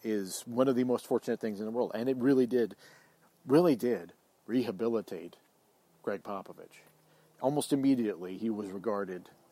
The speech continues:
after two years, is regarded as a, as a great coach.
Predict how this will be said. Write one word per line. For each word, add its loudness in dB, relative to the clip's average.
after 2
two 8
years, 2
is -6
regarded 0
as -4
a, -12
as -2
a -2
great -6
coach. -10